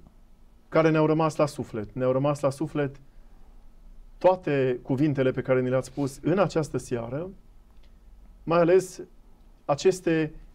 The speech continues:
invitații, invitația de a ne gândi dacă am dus pe cineva la Hristos și invitația aceasta de a trăi credința și de a nu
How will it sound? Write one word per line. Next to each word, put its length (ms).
invitații, 840
invitația 640
de 160
a 360
ne 180
gândi 560
dacă 380
am 140
dus 220
pe 100
cineva 320
la 120
Hristos 580
și 540
invitația 540
aceasta 400
de 120
a 200
trăi 400
credința 760
și 260
de 160
a 120
nu 440